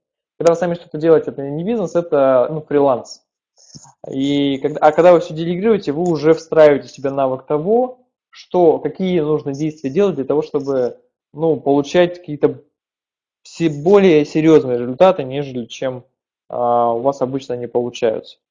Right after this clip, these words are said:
То есть в этом заключается моя работа. Если вы меня поняли, то поставьте, пожалуйста, плюсик про-, и проходите по ссылке, оформляйте заказ и участвуйте на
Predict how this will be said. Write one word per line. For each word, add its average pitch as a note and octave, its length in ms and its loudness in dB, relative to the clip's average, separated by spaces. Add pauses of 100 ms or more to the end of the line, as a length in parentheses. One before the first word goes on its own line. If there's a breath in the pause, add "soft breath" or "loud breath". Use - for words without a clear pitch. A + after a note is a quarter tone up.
(520)
То C3+ 80 -2
есть B2+ 160 -4
в C#3+ 100 -2
этом F3+ 240 4
заключается B2+ 600 -2
моя B2 120 -2
работа. A#2 320 -2
Если D3+ 220 -2
вы D#3 120 -2
меня D#3 220 0
поняли, E3 420 -2
то A#2+ 120 -4
поставьте, D3+ 380 -4
пожалуйста, A#2+ 340 -4
плюсик F3+ 420 -10 (760)
про-, C#3 140 -6
и E3 160 0
проходите C#3+ 460 -4
по C3+ 120 -8
ссылке, C3+ 300 -8
оформляйте B2+ 440 -10
заказ F3 500 -4
и C#3 400 -6
участвуйте C3 480 -12
на A#2 360 -10